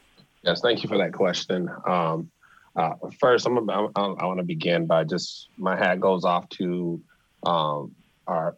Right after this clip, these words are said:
our families who actually became teachers, uh, last year during the pandemic. Um, I feel like parents are teachers all the time, but they really be-, became teachers as they had to sit next to their children while they're trying to work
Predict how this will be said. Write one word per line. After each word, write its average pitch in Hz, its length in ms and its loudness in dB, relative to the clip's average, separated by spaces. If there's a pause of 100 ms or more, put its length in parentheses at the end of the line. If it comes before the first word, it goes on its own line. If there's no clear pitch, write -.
our 85 180 -2
families 87 760 0
who 87 520 0
actually 95 320 -2
became 85 520 0
teachers, 90 720 0 (380)
uh, 80 540 0 (400)
last 92 380 2
year 92 160 0
during 90 320 0
the 87 80 -2
pandemic. 87 680 -2 (420)
Um, 80 380 -2 (420)
I 95 160 4
feel - 160 0
like - 140 -2
parents 90 320 0
are 82 40 -4
teachers 85 360 -2
all 85 200 2
the - 80 -10
time, 85 280 0
but 82 200 0 (360)
they 92 140 4
really 90 420 4
be-, 90 300 -2 (100)
became 85 320 -2
teachers 85 360 0
as 82 120 0
they 82 120 2
had 82 200 0
to 95 80 -6
sit 82 200 0
next 85 280 0
to 90 80 -4
their 80 180 0
children 87 440 4
while 78 180 -2
they're 87 160 2
trying 85 280 -4
to 78 100 -8
work 82 320 0